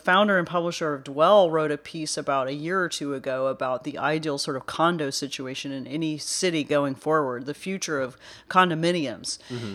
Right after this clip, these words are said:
Speaker 1: and what ideal living looks like. And there were thousands of comments from people all over the U S, including all of these New York Times readers who live in New York, who are like, "Yeah, but, you know, this density is t-, it's too dense. Like, people don't wanna hear and smell their neighbors. They don't wanna,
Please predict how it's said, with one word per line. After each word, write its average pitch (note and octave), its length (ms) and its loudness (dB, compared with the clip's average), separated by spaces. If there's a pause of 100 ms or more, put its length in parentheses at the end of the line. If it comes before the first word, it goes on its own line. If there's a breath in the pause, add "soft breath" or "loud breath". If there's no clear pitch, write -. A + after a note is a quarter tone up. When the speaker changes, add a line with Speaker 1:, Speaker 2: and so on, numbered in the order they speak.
Speaker 1:
and E3 180 2
what E3+ 160 6
ideal E3+ 420 4
living D3 320 0
looks G3+ 280 0
like. C#3+ 260 0
And F#3 140 0
there G3+ 80 4
were F3+ 120 2
thousands A3 600 2
of C#3+ 120 -6
comments B3 520 4
from E3 160 -6
people E3 360 -6
all D4 220 6
over C#4 180 2
the A#3 120 -2
U B3 180 2
S, A3+ 160 -2
including F3 460 -2
all F3+ 180 2
of F#3+ 80 -2
these F3 180 -6
New E3+ 80 -6
York F3 200 -4
Times E3+ 320 -2
readers C#3 340 -8
who D3+ 80 -6
live E3 180 -2
in D#3+ 120 -2
New D#3 60 -4
York, G3 260 0
who F#3 80 -4
are E3+ 80 2
like, E3 240 2
"Yeah, C#4 280 2
but, A3+ 300 2 (920 loud breath)
you A#3+ 140 -2
know, A#3+ 260 0
this A#3 220 -4
density B3+ 480 0
is G3 160 -2
t-, - 160 -2
it's - 260 -6
too C4 240 2
dense. D3+ 480 4
Like, E3+ 200 0
people A#3 480 2
don't G#3 480 4
wanna G3+ 360 4
hear G#3+ 640 2
and F3 280 -4
smell F#3+ 400 4
their E3+ 180 2
neighbors. D#3+ 600 -4
They E3 140 -2
don't G3 220 2
wanna, F#3 520 0